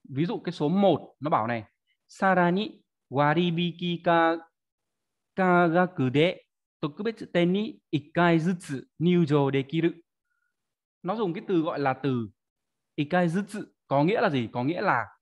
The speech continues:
với mỗi một cái triển lãm, à, đặc biệt ấy thì được vào một lần. Đấy, các bạn biết rồi, cứ sukoshi jutsu là từng chút, từng chút một.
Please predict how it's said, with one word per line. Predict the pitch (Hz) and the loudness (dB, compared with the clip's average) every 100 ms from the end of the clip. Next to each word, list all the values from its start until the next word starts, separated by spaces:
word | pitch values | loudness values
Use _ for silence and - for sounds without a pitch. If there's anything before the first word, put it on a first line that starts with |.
| _ _ _ | _ _ _
với | 123 151 170 269 | -2 2 4 4
mỗi | 262 262 285 | 2 0 -2
một | 262 170 - | -2 -2 -4
cái | 139 - | -10 -2
triển | 160 | -4
lãm, | 107 127 - 233 269 _ _ _ _ | -2 -4 -6 -10 -16 _ _ _ _
à, | - 131 127 123 120 120 120 117 117 117 117 117 - | -8 -4 0 0 0 0 -2 -2 -4 -4 -6 -8 -6
đặc | 143 135 | -4 2
biệt | 175 160 | 4 6
ấy | 269 - _ _ _ _ | 4 0 _ _ _ _
thì | 180 170 | 2 4
được | 160 170 | 4 2
vào | 131 143 139 | 0 0 2
một | 139 131 139 | 0 -2 -2
lần. | 135 120 104 - | -2 -2 -10 -12
Đấy, | 131 160 | -8 -6
các | |
bạn | 147 | -6
biết | 165 | -4
rồi, | 135 120 | -6 -4
cứ | 180 185 _ | -6 -6 _
sukoshi | _ 147 170 165 175 | _ -6 -4 -2 -4
jutsu | 214 - | -6 -8
là | 131 143 | -6 -4
từng | 131 | -4
chút, | 214 220 | -6 -6
từng | 131 | -6
chút | 208 | -4
một. | 202 143 - | 0 0 -2